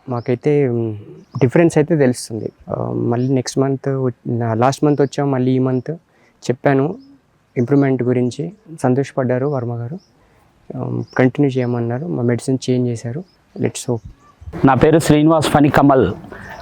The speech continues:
Speaker 2: మాది హైదరాబాద్ కేబీహెచ్బీ కాలనీ, హైదరాబాద్. మా మదర్కి, ఫాదర్కి ప్లస్ నాకు కొద్దిగా ఆరోగ్యరీత్యా కొద్ది సమస్యలు ఉంటే రవివర్మ గారి దగ్గరికి మందులు తీసుకోవడానికి, చూపించుకోవడానికి వచ్చాము.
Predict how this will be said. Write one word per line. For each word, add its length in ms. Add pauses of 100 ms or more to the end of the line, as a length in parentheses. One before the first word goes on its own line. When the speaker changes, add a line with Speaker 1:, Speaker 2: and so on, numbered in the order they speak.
Speaker 2:
మాది 220
హైదరాబాద్ 460
కేబీహెచ్బీ 580
కాలనీ, 400 (380)
హైదరాబాద్. 420 (680)
మా 200
మదర్కి, 500
ఫాదర్కి 640 (560)
ప్లస్ 280 (340)
నాకు 400 (480)
కొద్దిగా 260
ఆరోగ్యరీత్యా 640
కొద్ది 220
సమస్యలు 440
ఉంటే 260 (420)
రవివర్మ 440
గారి 200
దగ్గరికి 320
మందులు 340
తీసుకోవడానికి, 640
చూపించుకోవడానికి 720
వచ్చాము. 400